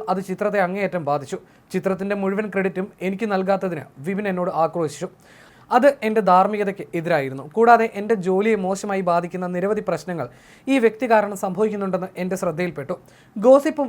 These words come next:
വിടുവായിത്തവും പറയുന്നതിൻ്റെ പേരിൽ വിപിനെതിരെ എനിക്ക് പുതിയതും പ്രശസ്തരുമായ സിനിമാ സംവിധായകരിൽ നിന്നും ഒരുപോലെ പരാതി ലഭിക്കാൻ തുടങ്ങി. സുഹൃത്ത് എന്ന നിലയിലും വ്യക്തി എന്ന നിലയിലും ക്ഷമിക്കാൻ കഴിയാത്ത ഒരു പ്രവൃത്തി ഈ വ്യക്തി ചെയ്തു. നേരിൽ കണ്ടപ്പോൾ എൻ്റെ ആശങ്കകളെല്ലാം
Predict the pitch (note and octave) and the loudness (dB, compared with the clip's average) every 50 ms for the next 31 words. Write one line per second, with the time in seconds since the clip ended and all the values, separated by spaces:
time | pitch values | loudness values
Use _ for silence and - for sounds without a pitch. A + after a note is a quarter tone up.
0 | G3+ F#3 G3+ A3 A3 A3 B3+ C4 B3+ B3+ A#3+ A#3 A3+ A3 F#3+ G#3 F#3+ F#3+ G3 G3+ | -2 -2 2 2 6 6 6 6 6 2 0 0 0 0 0 0 0 0 0 -2
1 | G#3 G3+ G3+ G3 G3 G3 F#3 F3+ F3 F#3 D#3 D#3+ F3 F#3 F#3 G#3+ G#3 F#3 F3+ E3+ | -4 -4 -4 -4 -4 -2 -2 -4 -4 -6 -8 -6 -4 -4 -2 -2 -4 -2 -2 -4
2 | - - - - D#3 F3 F#3+ F3 G#3+ G#3 - F#3+ E3 F#3+ G3 F#3+ G#3+ G#3+ F#3+ - | -4 -6 -10 -10 -8 -8 -6 -6 -8 -6 -6 -6 -2 -2 -2 -2 -2 -4 -4 -8
3 | F3 F3 - A3+ G#3+ G#3+ A3+ G#3 G3+ G3 F#3+ G3 G3 F#3+ G3+ F#3 F#3 G3+ G#3+ G3+ | -8 -6 -6 -8 -4 -4 -4 -2 -2 -2 -2 -2 -2 -4 -6 -4 -2 -2 -2 -2
4 | A3 G3+ F#3 F#3 F#3+ F#3 F#3 F#3 F#3 F#3 F3+ F3 E3 E3+ A3+ - - - - - | -2 -4 -2 0 0 0 0 0 -2 -2 -4 -4 -6 -8 -10 -10 -14 -20 -20 -20
5 | - _ A3+ B3 C4 B3+ C4+ C4 B3 A#3 - - - - _ _ _ F#3+ F#3 G3 | 0 _ 4 4 4 6 4 4 4 4 -2 -4 -14 -20 _ _ _ 4 6 6
6 | G#3+ G#3+ G#3 G3 F3 F3 E3 E3+ D#3 D3 C#3 C3+ D3 D3+ - _ _ _ _ - | 4 4 2 -2 -4 -2 -2 -4 -2 -2 -4 -6 -6 -8 -12 _ _ _ _ -2
7 | - C4+ C4+ B3 D#4 D4+ C#4 C#4+ B3 A#3+ A3+ A3 A3 G#3+ G3+ G3 G3 F#3+ F#3+ F#3+ | 0 0 2 2 2 2 2 0 0 0 0 0 0 0 2 2 2 2 0 -2
8 | F#3 E3 F3+ F#3+ F#3+ - - A#3+ A3 G#3+ G3+ G3+ G3 F#3+ F#3 F#3 F3 D3 D3 - | -4 -4 -6 -6 -6 -8 -6 -6 -4 -4 -4 -4 -2 -2 -2 -2 -2 -4 -8 -12
9 | - - - G#3+ G#3 A3 G#3+ A#3 A3+ G#3+ G#3 G3+ G3 G3 F#3+ F#3 F#3+ E3+ E3 F3+ | -16 -2 -2 -2 -2 2 0 0 0 0 0 0 2 0 0 0 -2 -6 -6 -6
10 | F#3 F#3+ F3+ F3 F3+ F3 - D#3 - - G3+ G3 E3+ D#3 - - D3 - D3 C3+ | -6 -2 -2 -2 -2 -2 -6 -12 -10 -8 -6 -6 -6 -6 -8 -12 -12 -10 -10 -8
11 | C#3 F3+ - - _ - - - - - _ - A#3+ C4+ C#4+ D#4 D4+ D4 D4 C4+ | -8 -10 -10 -12 _ -20 -20 -20 -20 -16 _ 0 4 4 4 4 2 0 -2 -2
12 | B3+ B3+ A#3 A3+ A#3 A3 - G3 G3 G#3 A3+ G#3+ - F#3 F#3+ G3 F#3+ G#3 A3+ G#3+ | -2 0 0 0 -2 -2 -2 -6 -4 -2 -2 -2 0 0 -2 -2 -2 -4 0 0
13 | G#3+ G3+ F#3 F3+ F3 E3+ E3 | 2 2 2 2 0 -2 -4